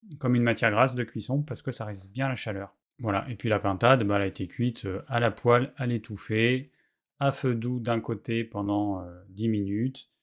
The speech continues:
euh, cinq dix minutes de l'autre côté, sel, euh, du sel et du poivre, et puis voilà. Comme toujours, pas de dessert. Petite remarque, hein, il y a quelqu'un qui avait vu la semaine dernière ou la semaine d'avant, je me souviens plus, que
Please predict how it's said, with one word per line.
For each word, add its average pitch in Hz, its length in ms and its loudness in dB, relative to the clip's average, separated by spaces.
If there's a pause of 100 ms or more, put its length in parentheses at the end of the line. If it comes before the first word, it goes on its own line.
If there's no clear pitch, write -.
(440)
euh, 101 220 -8
cinq 127 260 0
dix 123 140 2
minutes 123 320 -2
de 110 80 -6
l'autre 104 200 -6
côté, 117 840 -4
sel, 117 540 0 (260)
euh, 101 260 -6
du 104 140 -10
sel 117 240 0
et 104 60 0
du 101 100 -4
poivre, 120 300 0
et 117 40 -8
puis - 160 -18
voilà. 104 340 -14
Comme 151 220 6
toujours, 135 400 4
pas 147 100 2
de 143 80 4
dessert. 117 720 -2 (160)
Petite 156 280 2
remarque, 143 520 4
hein, 101 120 -4 (540)
il 127 60 -2
y - 20 2
a 127 60 2
quelqu'un 139 440 4
qui 135 600 0
avait 107 400 -2
vu 151 560 4
la 127 180 0
semaine 131 260 0
dernière 127 360 2
ou 110 40 -2
la 113 60 0
semaine 117 300 0
d'avant, 113 260 2
je 107 80 -8
me 104 80 -8
souviens 101 320 -4
plus, 170 300 -2 (580)
que 165 420 4